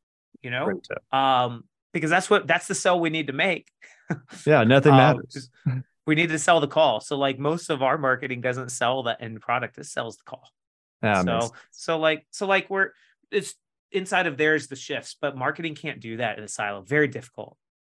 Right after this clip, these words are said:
Speaker 1: So,
Speaker 2: No, I
Speaker 1: uh,
Speaker 2: love that.
Speaker 1: so there's a lot of opportunities, uh, and we have better tools than ever. So we shouldn't be afraid. We should be just leveraging those tools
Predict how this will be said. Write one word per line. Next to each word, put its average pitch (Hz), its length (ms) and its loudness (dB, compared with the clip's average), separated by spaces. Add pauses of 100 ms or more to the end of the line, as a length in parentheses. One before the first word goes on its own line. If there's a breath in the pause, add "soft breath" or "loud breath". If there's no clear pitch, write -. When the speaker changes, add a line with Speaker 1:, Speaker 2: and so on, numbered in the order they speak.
(120)
Speaker 1:
So, - 220 -8
Speaker 2:
No, 104 100 2
I 101 140 -4
Speaker 1:
uh, 98 80 -6
Speaker 2:
love - 220 -8
that. - 60 -16
Speaker 1:
so 175 300 2
there's 160 220 2
a 156 40 -2
lot 156 180 4
of 151 80 0
opportunities, 123 800 -4
uh, 117 300 2 (720 soft breath)
and 160 160 2
we 160 100 0
have 143 180 0
better 156 240 0
tools 170 360 -6
than 170 120 -8
ever. 127 300 -2
So 123 160 -8
we 113 100 -8
shouldn't 147 280 -6
be 143 100 -2
afraid. 117 520 -4 (400)
We 131 80 -4
should 131 160 -6
be 135 80 0
just 127 200 -8
leveraging 123 680 0
those 107 240 -10
tools 117 540 -10